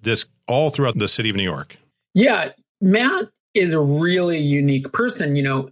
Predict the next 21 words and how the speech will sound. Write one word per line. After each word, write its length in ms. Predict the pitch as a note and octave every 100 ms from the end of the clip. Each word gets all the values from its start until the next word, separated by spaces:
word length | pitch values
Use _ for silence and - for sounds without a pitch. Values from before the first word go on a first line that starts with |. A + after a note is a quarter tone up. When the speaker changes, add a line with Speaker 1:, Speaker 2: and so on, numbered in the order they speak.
| -
Speaker 2:
that 260 | D#3 D#3+
was 180 | D#3+ C#3
something 440 | E3+ C#3+ C#3 C#3
that 160 | C3+ B2+
I 140 | C3
had 180 | C3+ B2+
known 400 | B2 C3 B2 A#2+
for 180 | A2+ C3+
years 540 | C3 B2+ B2+ B2 A#2+
going 340 | - C3 A2+ A2
into 300 | A#2 A#2+ -
it, 160 | - -
that, 240 | B2+ A#2 - _ _ -
you 60 |
know, 100 | C#3+
I 160 | C3 C#3+
joke 400 | D3 C#3 C#3 C3+
that 200 | C3+ B2
Matt 380 | C#3 C3+ C3 C3+
is 240 | D3 C3+ -
like, 340 | C3+ A#2+ A2+